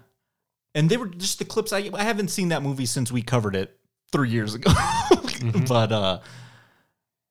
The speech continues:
Speaker 1: there's some good moments in there. Like, the, the moment, like, what, do you remember when she meets the sister and
Speaker 2: Yeah.
Speaker 1: then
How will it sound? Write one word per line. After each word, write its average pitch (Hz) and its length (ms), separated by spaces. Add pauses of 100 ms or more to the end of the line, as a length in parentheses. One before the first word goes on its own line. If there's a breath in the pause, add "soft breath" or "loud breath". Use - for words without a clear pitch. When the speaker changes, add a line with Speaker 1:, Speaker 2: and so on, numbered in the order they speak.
(120)
Speaker 1:
there's 185 220
some 294 220
good 160 180
moments 190 460
in 143 120
there. 113 200
Like, 113 220
the, 131 200
the 123 240
moment, 190 440
like, 143 220
what, 139 140
do 127 60
you 156 60
remember 190 220
when 143 380
she 131 220
meets 131 260
the 127 120
sister 151 560
and 127 120
Speaker 2:
Yeah. 117 60
Speaker 1:
then 117 320